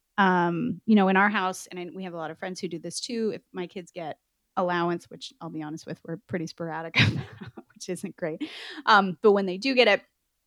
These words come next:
fifty percent of it has to go into savings, right? And then they can do what they want with the rest of it. Um,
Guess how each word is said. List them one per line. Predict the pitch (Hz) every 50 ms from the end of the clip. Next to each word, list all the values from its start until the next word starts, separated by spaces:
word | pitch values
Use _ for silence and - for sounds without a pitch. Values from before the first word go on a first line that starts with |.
| _ _ _ - - -
fifty | - 220 - - 185
percent | - - 175 - 190 165
of | 180 185
it | 175 190
has | 185 156 170 -
to | -
go | - 156 151
into | 165 170 - 185
savings, | - - 214 214 208 202 190 185 185 190 190 - - - _ _ _ -
right? | 175 175 175 170 165 -
And | - 175
then | 165 170 175
they | 170 165 165
can | 165 - 170 156 160 165 170 -
do | - 170 160 165
what | 165 156
they | - 160
want | 156 156 151 -
with | - 156
the | - 165
rest | 170 180 180 175 - -
of | 185 175
it. | 180 180 175 - - _ - - - - _ _ _
Um, | - 175 160 151 165 - - - -